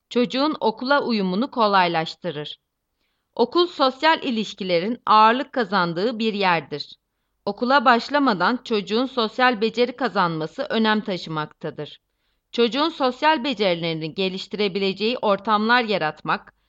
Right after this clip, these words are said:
evde veya mahallede diğer çocuklarla oynamasına izin vermek,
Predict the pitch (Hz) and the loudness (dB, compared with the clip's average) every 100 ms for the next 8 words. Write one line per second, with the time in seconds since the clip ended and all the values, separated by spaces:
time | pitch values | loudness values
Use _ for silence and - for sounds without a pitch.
0 | _ - 226 202 285 285 240 190 180 185 | _ 0 2 2 2 4 6 6 4 2
1 | 196 180 165 160 220 247 269 277 262 220 | 2 0 -2 -2 -2 2 4 2 -2 -4
2 | 220 247 262 269 139 185 180 165 160 - | -4 2 2 2 0 0 -2 -4 -6 -4
3 | 214 - 226 208 254 233 170 151 156 214 | -4 -4 -6 -2 0 2 0 -2 -6 -8